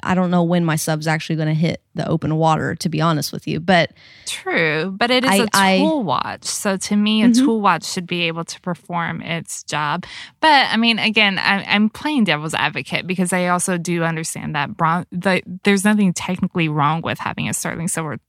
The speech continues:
Speaker 2: dive watch, even if you were diving in it, it still, like, has a purpose. So
Speaker 1: Yeah.
Speaker 2: it's just not my cup
Speaker 1: Yeah,
Speaker 2: of
Speaker 1: I mean,
Speaker 2: tea.
Speaker 1: I don't think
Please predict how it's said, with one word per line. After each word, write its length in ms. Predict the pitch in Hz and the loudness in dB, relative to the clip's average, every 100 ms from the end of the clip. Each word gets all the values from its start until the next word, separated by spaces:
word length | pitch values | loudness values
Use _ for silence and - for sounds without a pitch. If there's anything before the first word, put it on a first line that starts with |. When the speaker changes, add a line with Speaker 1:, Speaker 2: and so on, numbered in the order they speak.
| - | -8
Speaker 2:
dive 320 | 175 147 185 | -2 0 -2
watch, 300 | - 95 180 | -4 -6 -4
even 180 | 190 180 | -6 -2
if 140 | 185 175 | -4 -4
you 100 | 156 | -4
were 160 | 165 | -4
diving 440 | 165 139 147 160 139 | -4 -4 -4 -4 -6
in 100 | 151 | -4
it, 120 | 107 | -4
it 60 | 185 | -4
still, 240 | - 185 | -2 -2
like, 280 | 160 151 - _ | -2 -4 -6 _
has 280 | - 180 180 | -6 -4 -4
a 80 | - | -8
purpose. 520 | - 156 - - - | -10 -10 -10 -12 -10
So 420 | - 165 156 165 _ _ - | -8 -8 -8 -12 _ _ -6
Speaker 1:
Yeah. 480 | 302 453 180 160 202 | -2 2 2 2 -2
Speaker 2:
it's 100 | - - | -8 -10
just 120 | - | -8
not 140 | 131 | -8
my 100 | 123 | -8
cup 80 | 156 | -4
Speaker 1:
Yeah, 100 | 403 | 2
Speaker 2:
of 60 | 269 | 4
Speaker 1:
I 20 | |
mean, 160 | 240 240 | 6 4
Speaker 2:
tea. 60 | |
Speaker 1:
I 80 | 247 | 4
don't 200 | 277 277 | 4 2
think 420 | - 262 247 - | 2 0 0 -10